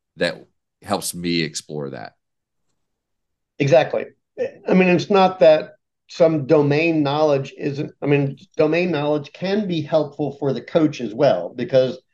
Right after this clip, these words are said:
Speaker 2: there's a vocabulary there. Every domain has got its sort of language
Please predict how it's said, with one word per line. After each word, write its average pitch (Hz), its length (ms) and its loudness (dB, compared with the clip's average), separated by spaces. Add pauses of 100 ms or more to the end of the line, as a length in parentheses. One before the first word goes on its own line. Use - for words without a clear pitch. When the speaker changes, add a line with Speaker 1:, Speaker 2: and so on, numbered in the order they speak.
(160)
Speaker 2:
there's 135 240 0
a 131 80 -2
vocabulary 135 1040 0
there. 117 240 -6
Every 143 320 -4
domain 127 560 -4
has 113 180 -10
got 120 240 -2
its 120 240 -8
sort 120 180 -4
of 110 180 -4 (800)
language 139 840 2